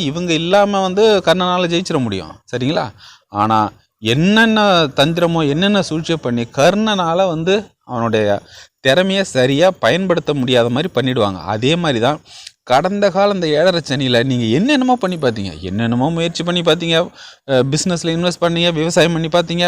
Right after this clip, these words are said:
வேலை போச்சு, என்னென்னமோ வேலையெல்லாம் நல்ல முறையில் தான் நீங்க செஞ்சீங்க, ஆனாலும் வேலை போச்சு,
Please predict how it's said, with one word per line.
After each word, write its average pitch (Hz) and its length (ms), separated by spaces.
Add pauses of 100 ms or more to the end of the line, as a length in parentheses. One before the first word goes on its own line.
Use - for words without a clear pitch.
வேலை 170 260
போச்சு, 170 380 (500)
என்னென்னமோ 226 580
வேலையெல்லாம் 156 600
நல்ல 175 260
முறையில் 190 300
தான் 190 120
நீங்க 165 120
செஞ்சீங்க, 147 260
ஆனாலும் 196 420
வேலை 156 140
போச்சு, 110 300